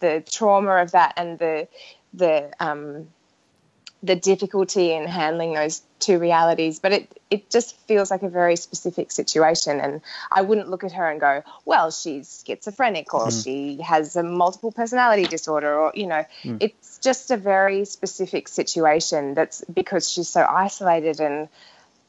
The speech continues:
Speaker 1: I don't know, you always want to approach characters as, um, as empathetically as possible and not judge them too much. And I sort of never wanted to stand outside and be like,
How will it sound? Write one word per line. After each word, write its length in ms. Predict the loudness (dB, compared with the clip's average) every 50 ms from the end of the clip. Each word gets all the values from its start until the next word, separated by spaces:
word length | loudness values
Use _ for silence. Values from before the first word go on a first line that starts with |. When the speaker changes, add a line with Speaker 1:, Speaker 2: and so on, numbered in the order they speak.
| -2 0
Speaker 1:
I 80 | 0
don't 80 | 2 2
know, 80 | 2 2
you 200 | 0 -2 0 0
always 280 | 2 4 2 2 0 -4
want 140 | -4 -4
to 40 | -4
approach 640 | -4 -6 -6 -4 -2 -2 -2 -2 -6 -14 -16 -16 -18 _ _ _ _ _ _ _ _ _ _
characters 600 | -4 0 0 0 0 -2 -8 -10 -10 -10 -10 -10
as, 280 | -10 -12 -12 -12 -16 -20 -10 -8
um, 460 | -6 -6 -6 -10 -12 -16 -16 -18 -20 -20 _ _ _ _ _ _ _ _ _ _ _ _ -20 -20 -20 _ _ _ _ _ _ _ _ _ _ _ _ _ -6
as 800 | -2 0 0 0 0 -2 -4 -4 -10 -14 -16 -16 -16 -18 -20 -20 _ _ 0
empathetically 880 | 0 0 0 -4 -10 0 2 2 4 4 0 -2 -2 -2 0 0 0 -2
as 120 | -2 -4
possible 600 | -4 0 0 0 0 -4 -8 -6 -4 -4 -4 -2
and 140 | -4 -4 -4
not 220 | -4 -6 -6 -4 0
judge 320 | 0 0 0 -2 -8 -4
them 380 | -4 -4 -4 -4 -10 -12 -16 -16 _ _ _ _
too 180 | -2 0 0 2
much. 280 | 2 0 -2 -2 -6 -4
And 100 | -2 0
I 220 | 0 0 -2 -4 -8 _ -20 -20 -20 _ _ _ _ _ _
sort 220 | -4 -4 -2 -2
of 140 | -2 -4 -2
never 460 | 0 0 2 2 4 2 2 2 0 -4 _ _ _ _ _
wanted 340 | -6 -2 -2 -2 -2 -4 -8
to 80 | -10 -14
stand 300 | -6 -4 -4 -2 -2 -2
outside 420 | -4 -4 -4 -2 0 0 0 -2
and 100 | -6 -8
be 140 | -8 -6 -2
like, 280 | 0 0 -2 -2 -6